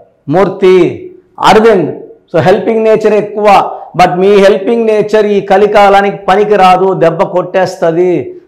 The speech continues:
సడన్గా మనం రోడ్లో పడిపోతాము, అప్పుల పాలవుతాము. వాళ్ళ చేసిన మోసాన్ని తలుచుకుంటూ అప్పులు తీర్చడానికి నెక్స్ట్ ఇరవై ఏళ్ళ జీవితం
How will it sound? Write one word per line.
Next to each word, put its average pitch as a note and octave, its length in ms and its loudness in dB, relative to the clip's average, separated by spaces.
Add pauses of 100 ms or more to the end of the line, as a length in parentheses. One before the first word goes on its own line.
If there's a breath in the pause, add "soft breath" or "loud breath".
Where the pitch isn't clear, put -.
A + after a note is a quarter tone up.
(120)
సడన్గా F3+ 400 0
మనం F3 300 -2
రోడ్లో F#3 280 0
పడిపోతాము, D3+ 920 -4
అప్పుల C#3+ 340 -4
పాలవుతాము. D3+ 920 -2 (300 soft breath)
వాళ్ళ E3 380 2
చేసిన G3+ 260 2
మోసాన్ని G3 920 0 (220)
తలుచుకుంటూ F#3+ 640 -2
అప్పులు F#3 400 0
తీర్చడానికి F3+ 480 -2
నెక్స్ట్ F3+ 280 -6
ఇరవై F3+ 340 0
ఏళ్ళ F3 320 -2
జీవితం F3+ 680 -4